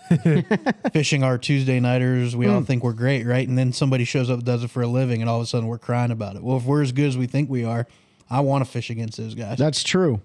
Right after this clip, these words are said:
Speaker 2: That's a good point.
Speaker 1: And that's all I got to say about that.
Speaker 2: Stiff, <laughs> stiff in the competition makes you better, right?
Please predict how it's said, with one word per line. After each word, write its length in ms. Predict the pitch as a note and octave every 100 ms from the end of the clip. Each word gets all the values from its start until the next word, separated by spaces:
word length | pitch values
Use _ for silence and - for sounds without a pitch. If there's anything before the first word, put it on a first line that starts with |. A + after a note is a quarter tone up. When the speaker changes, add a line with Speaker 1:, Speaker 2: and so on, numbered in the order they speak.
| _ -
Speaker 2:
That's 180 | C3+ C#3+
a 40 |
good 240 | C3+ D3
point. 240 | - C#3+ A#2+
Speaker 1:
And 100 | B2
that's 160 | B2+
all 140 | B2+ B2
I 80 | A#2+
got 140 | A#2+
to 140 | -
say 200 | - B2
about 240 | A2 E2+ F2
that. 160 | A2 -
Speaker 2:
Stiff, 460 | - - - C#3+ D#3+ F3+ D#3+
<laughs> 60 | D#3
stiff 280 | - G#3 F#3
in 80 | F#3
the 60 | D#3+
competition 760 | F3+ D#3+ E3 E3 D#3+ D#3+ C3+
makes 220 | C3+ C#3+ C#3+
you 80 |
better, 240 | C3 C#3+ C3+
right? 260 | C3+ D#3